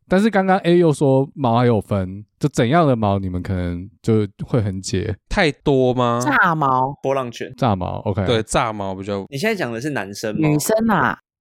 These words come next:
Speaker 3: 我在帮你们分，对，
Speaker 4: 哦。
Speaker 3: 女生炸毛，你们可以吗？
Speaker 2: 炸哦，是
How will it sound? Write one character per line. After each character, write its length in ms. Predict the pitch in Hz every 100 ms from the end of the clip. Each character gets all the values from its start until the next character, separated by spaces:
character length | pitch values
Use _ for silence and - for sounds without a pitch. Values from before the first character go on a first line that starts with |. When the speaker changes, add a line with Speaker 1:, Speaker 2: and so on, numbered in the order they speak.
| -
Speaker 3:
我 80 | 151
在 100 | 220
帮 200 | 214 208
你 40 |
们 200 | 135 147
分， 180 | - 180
对， 100 | 202
Speaker 4:
哦。 220 | 196 110 165
Speaker 3:
女 160 | 160
生 240 | 156 214 214
炸 280 | - 214 151
毛， 240 | 127 117
你 80 | 123
们 100 | 123
可 160 | 123 127
以 80 |
吗？ 140 | 123 - -
Speaker 2:
炸 480 | - 214 131 107
哦， 40 | 104
是 160 | 175